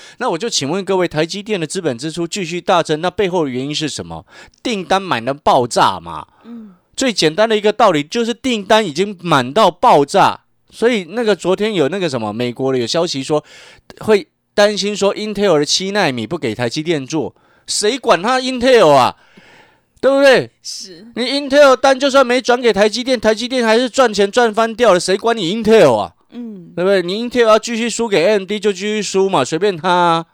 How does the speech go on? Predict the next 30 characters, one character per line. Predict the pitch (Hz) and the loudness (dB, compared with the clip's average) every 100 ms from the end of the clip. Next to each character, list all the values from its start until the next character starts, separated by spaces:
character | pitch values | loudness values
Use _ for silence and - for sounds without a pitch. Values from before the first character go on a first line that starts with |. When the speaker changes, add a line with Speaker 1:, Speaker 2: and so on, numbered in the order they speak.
| _ | _
Speaker 2:
是。 | - - 185 175 185 _ | -14 -14 -14 -20 -20 _
Speaker 1:
这 | - 151 | -12 -8
就 | 151 | -6
是 | 143 151 | -6 -8
所 | 92 85 | -8 -8
谓 | 110 | -8
的 | 95 | -8
技 | - 110 | -8 -8
术 | 95 92 | -10 -12
上 | 101 90 | -12 -12
的 | 82 | -12
优 | 82 80 80 | -10 -10 -10
势 | - 82 - | -12 -14 -16
啊。 | - | -20
Speaker 2:
嗯。 | - _ _ - | -20 _ _ -6
Speaker 1:
龙 | 131 127 170 | -4 -4 -4
头 | - 131 | -4 -4
讲 | - 104 | -4 -6
话 | 127 131 | -4 -6
就 | 135 | -6
可 | 117 | -6
以 | 101 | -8
这 | 117 | -8
么 | 104 | -8
大 | 120 110 90 | -6 -6 -6
声 | 98 90 | -10 -10
啊， | 87 85 _ _ _ _ | -12 -12 _ _ _ _
对 | 156 | 0
不 | 151 | 2
对？ | 156 139 | 4 2